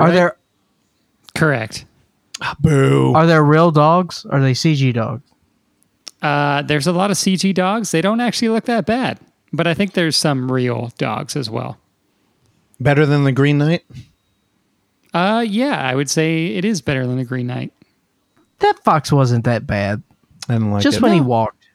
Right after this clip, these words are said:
Speaker 3: I, I liked
Speaker 1: Well
Speaker 3: the fox in the Green Knight, but yeah, I think the, the dogs,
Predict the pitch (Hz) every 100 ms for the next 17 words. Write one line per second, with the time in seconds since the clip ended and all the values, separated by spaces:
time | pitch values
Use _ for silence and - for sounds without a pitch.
0 | - 175 262 339 214 277 320 185 285 -
1 | 175 170 170 151 - 170 165 151 156 170
2 | 185 135 139 185 135 135 170 156 143 127
3 | 143 _ _ _ _ _ _ 139 117 135
4 | 131 123 120 - -